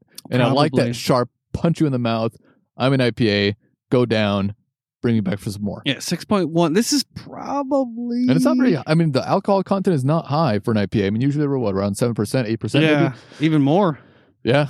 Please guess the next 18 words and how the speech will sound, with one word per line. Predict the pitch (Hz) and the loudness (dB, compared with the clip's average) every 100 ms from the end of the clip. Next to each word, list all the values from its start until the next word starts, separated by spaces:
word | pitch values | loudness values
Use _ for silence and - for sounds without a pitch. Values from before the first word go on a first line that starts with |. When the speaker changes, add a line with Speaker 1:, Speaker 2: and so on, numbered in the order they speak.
| - | -4
Speaker 1:
Uh, | 123 123 123 | 0 2 4
Speaker 2:
This | 123 | 4
Speaker 1:
whereas | 131 120 | 2 2
Speaker 2:
is | |
Speaker 1:
this | 151 165 | 0 0
one | 185 170 | 2 2
is, | 151 135 - - - - _ - | 2 0 -8 -12 -14 -18 _ -4
I | 190 | 0
like | 190 220 | 0 0
it. | 214 - | -4 -4
This | 131 | -2
is | 226 156 - | -2 -4 -2
nice, | 113 156 185 | 0 2 2
and | 131 | 2
the | 104 | 0
color | - 226 233 107 | 0 2 4 2
is, | 107 113 110 - - | 2 0 0 -4 -4
is | 135 120 107 | 0 0 -2